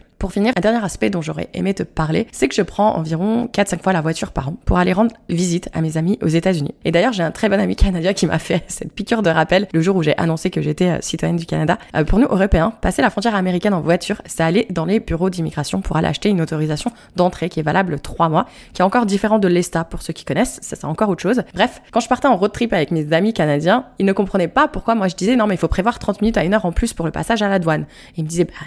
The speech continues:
non en fait, parce qu'on va arriver, on va nous dire, euh, bonjour, euh, qu'est-ce que vous voulez, on va avoir des amis aux États-Unis, bon bah ok, allez-y, passez. » Oui, pour vous Canadiens, ça se passe comme ça. Pour moi, qui n'ai pas de passeport, ça se passe pas du tout comme ça. C'est on va prendre nos passeports,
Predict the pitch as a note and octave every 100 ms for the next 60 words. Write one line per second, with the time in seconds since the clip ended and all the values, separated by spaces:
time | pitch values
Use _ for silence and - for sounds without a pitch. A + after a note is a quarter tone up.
0 | - A3+ A#3 D#3 F3+ - - - D3+ D3+
1 | C#3+ D3+ B3+ B3+ - - D#3+ D#3 D#3 F3+
2 | C#3+ B2+ C#3 D#3 F3 B3+ G3 C#3+ - D#3+
3 | D3+ D#3 A3+ G3 D3 D#3+ E3 D#3 E3 D#3
4 | - C#3+ D3+ G#3+ E3+ D3+ D3+ E3 D3+ F#3
5 | - - - A#3 A#3 D#3 F3+ G#3 D#3 D#3+
6 | G#3 - F#3+ - - - - D3 D#3+ G#3+
7 | B3+ - - - D3 G3+ F#3 - - F#3+
8 | A3+ - - - - - A3 - E3 E3
9 | A3+ - E3+ - - - - D#3+ - -
10 | A#3 G3 D#3+ - F#3+ C#4+